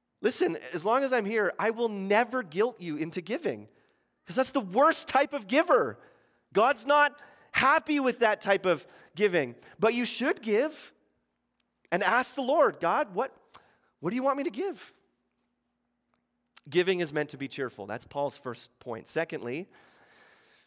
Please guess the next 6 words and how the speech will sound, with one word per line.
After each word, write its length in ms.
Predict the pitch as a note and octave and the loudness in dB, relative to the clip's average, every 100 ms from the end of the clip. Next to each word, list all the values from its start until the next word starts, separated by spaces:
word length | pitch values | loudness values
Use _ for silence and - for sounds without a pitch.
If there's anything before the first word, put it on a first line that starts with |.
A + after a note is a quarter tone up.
| _ _ _ _ - | _ _ _ _ -20
you 160 | B2 B2+ | -10 -10
give 760 | A2+ E3 E3+ B2+ C#3+ F#3 - - _ _ _ _ _ - | -2 2 4 2 -2 -8 -16 -20 _ _ _ _ _ -16
to 100 | A#2+ | -10
get 540 | B2+ B2+ D#3 - - _ _ _ _ _ _ _ _ _ _ _ _ _ _ | -2 0 0 -6 -14 _ _ _ _ _ _ _ _ _ _ _ _ _ _
to 100 | - | -10
give. 520 | A2+ D3 G2+ - - | 0 0 0 -8 -20